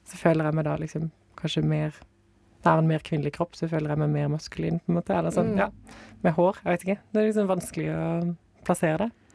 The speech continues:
Speaker 2: Jeg skjønner hva du mener.
Speaker 1: Mm.
Speaker 2: Så jeg, for, i hvert fall i tenårene, så slet jeg veldig med at liksom, "Herregud, jeg er jo liksom, jeg er jo en jente, jeg er en kvinne, hvorfor får jeg hår på magen? Hvorfor får jeg liksom, hvorfor får jeg skjegg?" For jeg får liksom hår på halsen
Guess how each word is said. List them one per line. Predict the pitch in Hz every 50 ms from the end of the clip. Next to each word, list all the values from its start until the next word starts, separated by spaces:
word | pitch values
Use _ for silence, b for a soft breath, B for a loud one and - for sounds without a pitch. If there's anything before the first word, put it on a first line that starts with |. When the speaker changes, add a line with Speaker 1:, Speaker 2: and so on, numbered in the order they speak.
| B B B B B B B B - -
Speaker 2:
Jeg | 233 254 254
skjønner | - 240 247 269 311
hva |
du | 311 277
mener. | 254 247 220 196 190 196 226 269 - -
Speaker 1:
Mm. | 240 247 240 220 208 214 b b b b b _ -
Speaker 2:
Så | 233 240
jeg, | 240 240 240 233
for, | - 254 240 233
i | 226 226 220 - - -
hvert | - 220 220
fall | - 247 254
i | 269
tenårene, | - - 294 240 220 185 170 160 160 180 208 226 220
så | - 233 220
slet | - - 185 175 -
jeg | - 185 170
veldig | 165 165
med | 165 160
at | 160 -
liksom, | 170 - 165 160 160 170 170 - _ _ _ B B B B B B B B - -
"Herregud, | 226 214 202 196 202 190
jeg | 202 185
er | 180 170 170
jo | 185 196
liksom, | 202 196 196 185 180 180 180 -
jeg | - 185
er | 185
jo | 190
en | 202 208
jente, | 196 185 - -
jeg | 185
er | 185
en | 190 -
kvinne, | - 190 180 180 180
hvorfor | 190 180 180
får | 180 185
jeg | 180
hår | 180 175 175
på | - 190
magen? | 185 175 170 175 170 175 190 196 - b b b b b b b b 190
Hvorfor | 185 196 190
får | 180 196 185
jeg | 185 180 185
liksom, | 185 185 180 - 175
hvorfor | 185 185 175
får | 180 175
jeg | 170 - -
skjegg?" | 175 190 247 294 277 247 - b b b b b b b b b
For | - - 226
jeg | 208 -
får | - 208 190 196 208
liksom | 202 202 185 180 180 -
hår | - 175 170 170 165
på | - 180 180
halsen | 170 160 160 160 160 - - - 170 175 170 175